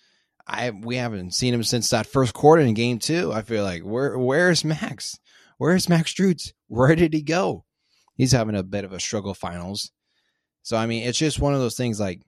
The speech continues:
Bam's playing really well. I feel like he's the only one for Miami that's actually playing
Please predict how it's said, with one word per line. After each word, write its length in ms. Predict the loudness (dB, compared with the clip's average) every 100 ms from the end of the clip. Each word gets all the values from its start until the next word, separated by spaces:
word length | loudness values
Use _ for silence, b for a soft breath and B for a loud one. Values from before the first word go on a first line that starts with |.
| _
Bam's 560 | -12 -12 -8 -4 -4 -4
playing 300 | -6 -6 -4
really 220 | -6 -6
well. 180 | -8 -10
I 180 | -12
feel 140 | -6 -6
like 80 | -4
he's 220 | -6 -4
the 100 | -2
only 140 | -2
one 140 | -2 -4
for 120 | -8
Miami 380 | -6 -4 -4 -6
that's 180 | -6
actually 300 | -8 -8 -10
playing 560 | -8 -6 -4 -4 -6 -12